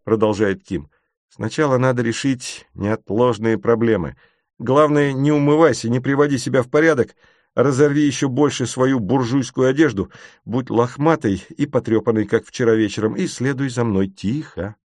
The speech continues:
Ким открывает заднюю дверь хижины, и они оба выскальзывают наружу. Ким заставляет её обогнуть деревню. Они уже встали и завтракают. "Иди по Елисейским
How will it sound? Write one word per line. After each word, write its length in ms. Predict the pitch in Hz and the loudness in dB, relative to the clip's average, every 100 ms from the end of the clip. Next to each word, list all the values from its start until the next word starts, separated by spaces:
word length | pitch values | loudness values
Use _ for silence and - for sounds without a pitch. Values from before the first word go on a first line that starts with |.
| _ _ _ | _ _ _
Ким 380 | 139 180 170 - | -2 -2 -4 -8
открывает 580 | 98 - 110 113 110 95 | -12 -4 0 2 2 2
заднюю 420 | 113 104 101 107 | 0 0 -2 -2
дверь 220 | 98 110 | 0 -2
хижины, 440 | - 160 156 156 | -2 -4 -2 -2
и 140 | 156 143 | -2 -2
они 280 | 131 135 143 | 0 0 0
оба 240 | 156 139 | 0 0
выскальзывают 880 | 131 131 - 143 120 127 127 123 123 | -2 -4 -2 -2 -2 -2 -2 -4 -2
наружу. 580 | 123 113 98 76 67 - _ _ _ | 0 0 -4 -6 -12 -16 _ _ _
Ким 360 | 147 165 156 - | 0 2 0 -6
заставляет 840 | 98 123 - 120 139 151 139 127 | -6 -4 -2 0 2 0 0 -4
её 480 | 101 117 113 143 147 | -4 -2 0 -2 2
обогнуть 640 | 120 117 123 110 113 127 101 | 0 4 2 2 -2 -2 -4
деревню. 720 | 90 123 117 95 60 57 - _ _ _ | -4 -2 0 -2 -4 -16 -20 _ _ _
Они 220 | 95 101 101 | -8 -4 -4
уже 220 | 95 104 | -4 -6
встали 360 | - - 151 | -6 -4 0
и 80 | 113 | 0
завтракают. 720 | 110 90 - 65 - - _ _ _ _ _ _ - | 0 -6 -12 -20 -20 -20 _ _ _ _ _ _ -8
"Иди 300 | 104 107 120 | -6 -4 -6
по 140 | - | -4
Елисейским 720 | 107 107 107 104 120 113 110 | -2 0 0 -2 -4 -4 -6